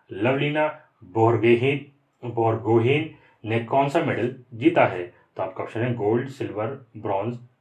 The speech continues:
none of these। तो सही आंसर आपका है ऑप्शन ए, गोल्ड मेडल। जी हाँ, गोल्ड मेडल जीता है किन्होंने? लोवीना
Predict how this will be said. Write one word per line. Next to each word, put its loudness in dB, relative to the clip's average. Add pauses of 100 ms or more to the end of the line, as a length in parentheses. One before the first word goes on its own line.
(320)
none -2
of -2
these। -6 (380)
तो -10
सही 0
आंसर 6
आपका 2
है 0 (160)
ऑप्शन -4
ए, -2
गोल्ड 0
मेडल। -6
जी -6
हाँ, -4
गोल्ड 0
मेडल -2
जीता -4
है -2 (280)
किन्होंने? -2 (520)
लोवीना 0